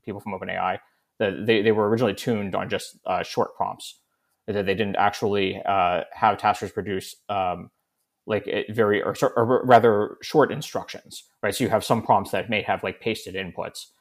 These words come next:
uh, but, but rarely do you have, you know, like, a tasker, like, task would just, like, come up with, like, an entire quiz of instructions, right, or something like that. Um, but, but the model somehow generalized to these instructions of unseen length,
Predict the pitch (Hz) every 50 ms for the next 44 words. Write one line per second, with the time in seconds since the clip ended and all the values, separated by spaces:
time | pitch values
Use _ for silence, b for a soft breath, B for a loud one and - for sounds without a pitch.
0 | _ _ _ _ - 107 95 87 85 90 110 98 - 95 98 110 92 82 - -
1 | - 120 117 110 110 107 101 98 95 107 98 95 95 101 104 95 90 92 90 -
2 | - - - 104 - 98 95 90 90 95 90 107 - - 98 - - - 98 92
3 | - - 90 - - 95 92 - - 95 - - - 98 90 - - - - 113
4 | 107 95 95 - 101 92 - 101 92 - - 107 98 92 - - 98 95 87 85
5 | - - - 95 90 87 87 - 104 95 90 90 - - 92 - - - - -
6 | - - - - _ _ _ _ _ _ - - 87 85 90 - 104 87 95 92
7 | 98 104 - 104 98 98 - - _ _ _ _ _ _ _ _ - 98 98 95
8 | 92 92 90 85 82 98 - - 120 107 101 - 101 98 107 101 90 - - 110
9 | 117 120 123 127 127 123 113 - - 131 104 110 104 101 98 - 120 107 104 98
10 | 92 95 95 90 90 92 92 - - 101 95 107 92 90 - 107 95 95 95 104
11 | 95 92 - - 98 - - 110 92 - - 92 92 92 92 - - 98 92 95
12 | 92 95 92 87 - - - -